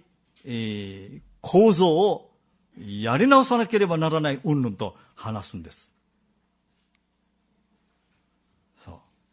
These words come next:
確かに今ね、非常に世界的な危機的な状況に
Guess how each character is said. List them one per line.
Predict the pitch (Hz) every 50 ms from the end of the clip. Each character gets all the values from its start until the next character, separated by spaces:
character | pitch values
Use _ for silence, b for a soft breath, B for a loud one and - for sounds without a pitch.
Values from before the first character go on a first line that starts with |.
| _ _ _ _ _ _ _ _
確 | 85 82 - -
か | - 123
に | 123 127
今 | 120 107 104 98
ね、 | 101 98 85 78 _ _ _ _ _ _ _ _ _
非 | _ - - 80
常 | 78 71 78 98
に | 123 123
世 | - - 131
界 | - 151 135 131
的 | 131 131 107 - 113
な | 110 101 95 95 - _ _ _ _ _ _ _ _ _ _ _ _ _
危 | _ - - -
機 | -
的 | - 170 - 185
な | 156 143 113
状 | 117 139 139
況 | 127 - 127 117
に | 113 131 151